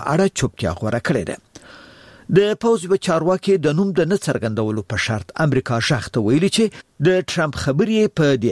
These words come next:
اړه د لومړي ځل لپاره په ټویټر کې ولیدي او په دې اړه له دوی سره خبرې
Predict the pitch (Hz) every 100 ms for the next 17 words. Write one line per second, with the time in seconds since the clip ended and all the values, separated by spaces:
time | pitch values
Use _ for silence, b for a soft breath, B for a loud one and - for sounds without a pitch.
0 | - 165 220 180 196 185 139 139 233 156
1 | 120 110 - 98 92 - _ - 196 196
2 | - 233 143 117 - 110 101 95 107 -
3 | 135 131 120 120 110 - 156 208 208 175
4 | 123 120 131 113 113 - 113 165